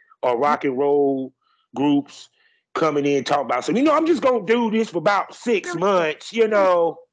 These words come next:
Speaker 2: "I gotta pay some bills." <laughs> Like
Speaker 1: You know what I'm saying? No, they come in looking long term. Our business, the girls don't think that. And if you don't come in with a five-year plan,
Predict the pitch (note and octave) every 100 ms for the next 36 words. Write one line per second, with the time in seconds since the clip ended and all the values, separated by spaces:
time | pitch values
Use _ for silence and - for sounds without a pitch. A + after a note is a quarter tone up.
0 | _ _ _ E4+ F4+ E4+ F4+ C4+ A#3+ D#4
1 | E4 E4 E4 - - _ D4 B3 F#3 _
2 | _ _ _ _ F#3 F3 D3+ D#3 D3+ D3
3 | D#3+ D3+ C3 G#3 F#3+ D3 D#3 F#3+ F3+ E3+
4 | F3 D#3+ C#3 F3+ F#3 C#3+ B2+ A2+ G#2 A#2
5 | G2+ F#2+ F#2 - F3 A3 D#3 D#3+ D3 C#3
6 | B2 B2+ A2+ C#3 B2+ G#2+ A#2 A2 - _
7 | _ _ G#3 F#3+ - F#2 D#2+ - _ _
8 | _ - - _ D#3+ E3 F3+ D#3+ G#3+ G3+
9 | F#3 G3+ F#3+ F3+ F3+ F3 E3+ D#3+ C#3+ _
10 | - D#3 D#3 D3 C3 - D#3 E3 D#3+ D3+
11 | C#3+ C#3 - G#3 G#3+ D#3+ C3